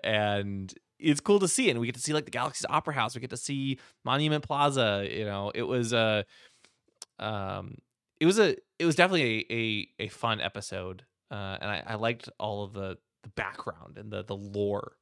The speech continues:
we got in this, um, even if it's not groundbreaking, right? We got some great lore there. Um,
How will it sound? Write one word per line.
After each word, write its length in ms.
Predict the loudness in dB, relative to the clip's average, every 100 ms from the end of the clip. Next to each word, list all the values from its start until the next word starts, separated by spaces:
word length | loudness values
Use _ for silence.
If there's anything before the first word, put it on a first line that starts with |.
| -12
we 100 | -10
got 240 | -10 -14 -16 -16
in 220 | -12 -10
this, 420 | -12 -10 -12 -12 -14
um, 320 | -10 -10 -8
even 200 | -2 2
if 100 | 2
it's 180 | 0 -4
not 280 | -2 -2 -4 _ -4
groundbreaking, 720 | 4 4 4 -2 -6 -10 -8
right? 80 | -6
We 80 | -4
got 140 | -4
some 100 | -6
great 260 | -8 -10 -10
lore 220 | -10 -10
there. 280 | -14 -16 -20 -20 -20 -20 -20 -14 -4
Um, 480 | -2 0 -4 -10